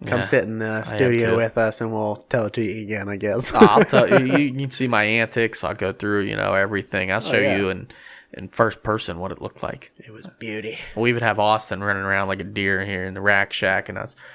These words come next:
Speaker 2: show you exactly what happened. We'll
Speaker 1: I'm,
Speaker 2: recreate it.
Speaker 1: I'm game for it. <laughs> But we're getting up on time, man. So what do you have to say to the listeners? The advice for these
Speaker 2: Hmm.
Speaker 1: next, next couple weeks? I mean, season's coming to an end here pretty quick, but it, it,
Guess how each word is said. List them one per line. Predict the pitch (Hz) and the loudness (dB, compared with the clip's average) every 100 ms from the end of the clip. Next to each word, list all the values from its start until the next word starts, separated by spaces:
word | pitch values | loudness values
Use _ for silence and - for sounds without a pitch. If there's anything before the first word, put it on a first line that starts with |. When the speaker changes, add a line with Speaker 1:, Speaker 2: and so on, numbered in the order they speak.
| - | -20
Speaker 2:
show | - 127 | -4 -2
you | 110 | 0
exactly | 98 110 98 - 104 | -2 0 0 0 -4
what | 95 | -2
happened. | 98 98 92 104 - | -2 -4 -6 -12 -10
We'll | - | -6
Speaker 1:
I'm, | 113 | -4
Speaker 2:
recreate | 98 - 92 90 92 | -4 -4 -4 -2 -4
it. | - - | -6 -4
Speaker 1:
I'm | 147 | -2
game | 131 139 131 | 0 0 -2
for | 117 104 | -2 -2
it. | 101 - - | -4 -4 0
<laughs> | 185 233 196 - 233 - 214 202 185 175 139 - - - 180 190 - - - - 160 | 4 6 4 4 2 2 -2 -2 -2 -4 -8 -12 -12 -12 -10 -10 -12 -16 -18 -18 0
But | 151 131 | 2 2
we're | 147 | 0
getting | 160 160 | 0 0
up | 170 156 | -2 -2
on | 143 | -4
time, | 131 160 131 | -2 -2 -2
man. | 104 104 107 | -4 -6 -6
So | - 117 117 117 | -2 0 0 -2
what | 117 120 | -4 -4
do | 151 | -4
you | 165 | -4
have | 143 135 135 135 | -6 -8 -8 -10
to | 110 - | -14 -12
say | 127 123 | -6 -6
to | 120 113 | -6 -8
the | 107 | -6
listeners? | 107 107 - 92 90 | -6 -8 -10 -12 -10
The | 110 | -6
advice | 104 113 117 127 127 | -6 -4 -2 -2 -4
for | - 110 104 101 - _ _ _ _ _ | -4 -2 -2 -4 -8 _ _ _ _ _
these | 123 | -6
Speaker 2:
Hmm. | 117 | -2
Speaker 1:
next, | 120 98 120 - | -2 -4 -8 -6
next | 139 131 - - - | -2 -2 -4 -18 -10
couple | - 143 135 | -4 -2 -2
weeks? | 120 110 95 | -2 -2 -4
I | 113 | -6
mean, | 113 110 - | -6 -8 -6
season's | 143 151 147 131 | 0 0 0 -4
coming | 139 131 120 | -2 0 0
to | 117 | -2
an | 113 | -2
end | 113 110 | -4 -4
here | 113 | -6
pretty | - 107 | -4 -4
quick, | 104 113 104 | -2 -4 -4
but | - 110 | -2 -4
it, | - | -4
it, | - 107 - | -6 -6 -6